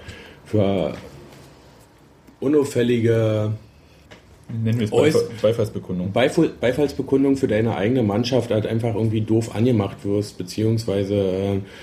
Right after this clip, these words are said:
Speaker 1: Ellenbogen in den Rippen hast, ähm, dann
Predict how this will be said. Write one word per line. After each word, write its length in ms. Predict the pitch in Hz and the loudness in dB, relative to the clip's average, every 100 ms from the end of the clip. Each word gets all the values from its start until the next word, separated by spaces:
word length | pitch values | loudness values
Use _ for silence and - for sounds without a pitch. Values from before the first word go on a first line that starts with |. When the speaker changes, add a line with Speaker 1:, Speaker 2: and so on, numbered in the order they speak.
| - - - - - - - - | -20 -20 -20 -20 -20 -20 -20 -6
Speaker 1:
Ellenbogen 640 | 110 113 120 107 104 107 90 | 2 4 6 4 4 4 4
in 100 | 101 | 4
den 140 | 101 | 2
Rippen 340 | 95 - 123 | 2 0 0
hast, 320 | 95 92 - 87 | 0 -2 -6 -6
ähm, 420 | 92 95 92 92 80 - | -4 -2 -2 -4 -8 -6
dann 420 | 98 95 95 95 | -2 0 2 0